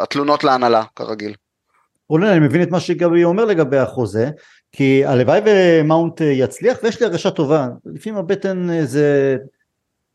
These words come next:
Speaker 2: משדרת דברים חיוביים, לפעמים לא, לגבי מאונט יש לי הרגשה טובה, אה, אבל אם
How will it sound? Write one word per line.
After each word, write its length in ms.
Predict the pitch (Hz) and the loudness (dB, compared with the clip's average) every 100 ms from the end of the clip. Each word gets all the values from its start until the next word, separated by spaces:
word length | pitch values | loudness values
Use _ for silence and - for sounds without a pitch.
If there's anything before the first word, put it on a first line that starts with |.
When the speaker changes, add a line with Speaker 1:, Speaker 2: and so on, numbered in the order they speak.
| _ _ - | _ _ -16
Speaker 2:
משדרת 600 | 180 170 180 170 202 190 | -4 -2 0 2 2 2
דברים 260 | 131 170 185 | 0 -2 -2
חיוביים, 400 | - 185 170 208 | 0 2 2 0
לפעמים 300 | 175 190 196 | 0 -2 0
לא, 220 | 240 226 - _ 202 | -2 -2 -8 _ -10
לגבי 300 | 170 165 190 | -4 0 0
מאונט 260 | 190 175 | 0 -2
יש 140 | 170 185 | -4 0
לי 60 | |
הרגשה 340 | 165 143 - 160 | 0 0 -2 -2
טובה, 280 | 151 147 277 - _ _ _ - | -2 -2 -4 -8 _ _ _ -2
אה, 540 | 156 156 151 151 151 160 | 2 4 4 4 2 0
אבל 320 | 165 107 147 | -2 0 2
אם 300 | 302 427 240 | 0 -2 -4